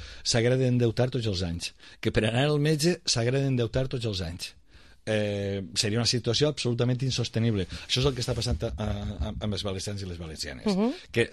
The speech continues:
Speaker 1: nosaltres, per a passar casa, mos tenim que endeutar. I, per tant, eh, el deute era una proposta que nosaltres entenem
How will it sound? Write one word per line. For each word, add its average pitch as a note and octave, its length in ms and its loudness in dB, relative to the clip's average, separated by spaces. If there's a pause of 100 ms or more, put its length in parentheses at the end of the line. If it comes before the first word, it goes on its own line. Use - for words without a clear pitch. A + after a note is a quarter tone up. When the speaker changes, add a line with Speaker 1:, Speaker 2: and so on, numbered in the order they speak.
Speaker 1:
nosaltres, A#2 480 2
per A2+ 200 2
a G#2 120 0
passar C3 380 2
casa, C#3+ 260 0
mos C3 140 -2
tenim G2+ 220 -4
que G2 80 -6
endeutar. E2+ 420 -6 (580)
I, A#2+ 60 0
per G#2 160 0
tant, A#2 260 4 (520)
eh, A2+ 300 6
el G#2+ 220 2
deute C#3+ 540 8
era C3 400 4
una G#2 880 2
proposta A2 460 2
que D3 80 2
nosaltres A2 580 0
entenem A#2 500 4